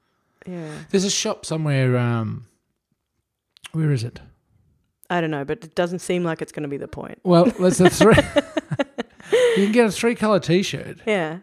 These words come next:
Speaker 2: for fifty bucks.
Speaker 1: What's a three colour? Oh, you mean, like, printing's one colour
Speaker 2: Yeah, yeah. No, I'm
Speaker 1: or
Speaker 2: not
Speaker 1: two
Speaker 2: saying it's got
Speaker 1: colours?
Speaker 2: two different coloured sleeves and a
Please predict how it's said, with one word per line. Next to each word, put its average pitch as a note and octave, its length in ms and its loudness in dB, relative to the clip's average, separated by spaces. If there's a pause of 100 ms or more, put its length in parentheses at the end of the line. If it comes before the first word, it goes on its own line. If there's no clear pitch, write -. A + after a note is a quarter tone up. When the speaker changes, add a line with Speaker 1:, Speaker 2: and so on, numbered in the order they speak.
Speaker 2:
for - 120 -10
fifty E3 280 -6
bucks. - 460 -14 (480)
Speaker 1:
What's C4+ 200 -2
a D#4 60 -2
three A#3+ 260 -2
colour? - 220 -4
Oh, A3 160 6
you G3 240 2
mean, F3 180 -2
like, D#3+ 220 -6
printing's F#3 560 -2
one E3 200 -2
colour D#3 320 -2
Speaker 2:
Yeah, F#3+ 240 2
yeah. E3 100 2
No, F#3 220 2
I'm D#3+ 100 -4
Speaker 1:
or - 100 4
Speaker 2:
not F3+ 80 4
Speaker 1:
two - 40 -6
Speaker 2:
saying D3 140 2
it's C#3 80 -2
got - 40 -2 (100)
Speaker 1:
colours? - 60 -6
Speaker 2:
two D#3+ 100 4
different C#3+ 220 2
coloured D3 220 4
sleeves D3+ 440 2
and C#3 160 0
a - 80 -4